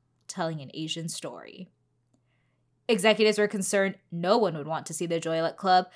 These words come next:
because they strongly believed a film could only be successful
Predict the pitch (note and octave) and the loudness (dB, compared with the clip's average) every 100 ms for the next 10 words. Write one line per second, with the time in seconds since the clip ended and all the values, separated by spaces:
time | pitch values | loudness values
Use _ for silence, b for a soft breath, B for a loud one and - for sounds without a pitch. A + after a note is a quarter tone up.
0 | b b B3+ A#3+ B3+ - C#4 D#4+ E4+ D4+ | b b 2 4 4 4 6 6 2 0
1 | C#4 A#3+ A#3+ - b - A3+ A#3 A#3 A3+ | 0 0 -4 -8 b -4 -2 0 2 0
2 | A3 G#3 A3 A#3 G3+ G#3 G3 - E4 F#4 | 0 2 2 0 -2 -2 -2 4 6 6
3 | - G3+ F#3+ G#3 | 2 0 0 -2